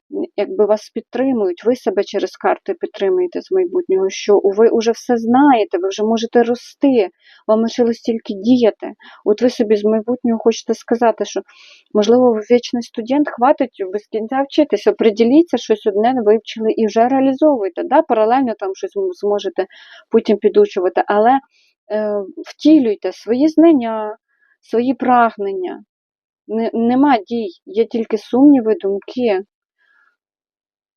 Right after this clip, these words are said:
А у вас хороша інтуїція, у вас є хороші знання. Ж-, м, жриця теж показує людину, е, розумну,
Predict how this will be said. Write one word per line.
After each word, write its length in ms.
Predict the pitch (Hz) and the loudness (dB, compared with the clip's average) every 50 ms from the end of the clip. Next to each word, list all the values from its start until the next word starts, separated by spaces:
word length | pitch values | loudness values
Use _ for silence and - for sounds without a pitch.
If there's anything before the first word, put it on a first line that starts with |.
| _ _ _ _ _ _ | _ _ _ _ _ _
А 140 | - 202 208 | -4 -2 0
у 60 | 214 | 0
вас 240 | 208 254 285 285 - | 2 2 0 0 -2
хороша 420 | - - 214 247 302 - - - | -4 -2 -2 -2 -2 -4 -4 -6
інтуїція, 1000 | 233 240 220 202 - 214 214 202 208 208 202 208 _ - - 202 196 190 185 185 208 - _ _ _ _ _ _ - _ _ - | -4 -4 -6 -4 -2 -2 -2 0 0 -2 -2 -4 _ -8 -6 -4 -4 -4 -4 -6 -8 -12 _ _ _ _ _ _ -20 _ _ -2
у 100 | - 196 | 0 2
вас 260 | 196 226 247 - - | 2 2 0 0 0
є 100 | 233 233 | 0 0
хороші 420 | - - 226 220 240 254 - - 214 | 2 2 2 2 2 0 -2 -6 -8
знання. 460 | 214 214 220 214 208 208 202 190 190 | -6 -4 -4 -2 -2 -2 -2 -2 -4
Ж-, 220 | - - - - - | -6 -10 -14 -10 -6
м, 280 | 202 202 196 - - 190 | -4 -2 -2 -2 -4 -4
жриця 380 | 202 208 240 269 - - 220 | 0 2 2 2 2 0 -2
теж 260 | - - 240 247 - | 0 0 -2 -2 -2
показує 640 | - - 208 - 226 214 240 254 247 240 220 214 208 | -4 -6 -4 0 2 0 0 0 -2 -4 -4 -2 -2
людину, 540 | 202 202 202 202 - - 220 262 294 262 226 | -2 -4 -6 -4 -4 -2 2 4 4 2 2
е, 40 | 208 - _ _ _ - - _ _ _ | 0 -6 _ _ _ -20 -20 _ _ _
розумну, 800 | 202 202 202 202 202 220 196 208 247 294 302 269 226 202 180 | -6 -4 -2 0 0 0 0 2 4 4 4 4 2 0 -4